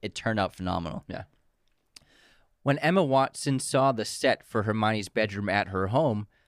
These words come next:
Speaker 2: she told the set decorators that need, there need to be more books, which they happily accommodated.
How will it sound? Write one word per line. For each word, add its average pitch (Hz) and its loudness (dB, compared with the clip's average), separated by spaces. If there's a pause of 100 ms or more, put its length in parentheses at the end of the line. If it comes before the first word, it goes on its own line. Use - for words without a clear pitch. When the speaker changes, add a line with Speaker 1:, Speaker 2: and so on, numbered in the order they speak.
Speaker 2:
she 117 -4
told 147 2
the 127 0
set - -2
decorators 123 0
that 98 -2
need, 117 -2
there 110 0
need 120 0
to 113 -14
be 107 -2
more 110 2
books, - -6
which 101 -6
they 101 0
happily 113 0
accommodated. 92 -6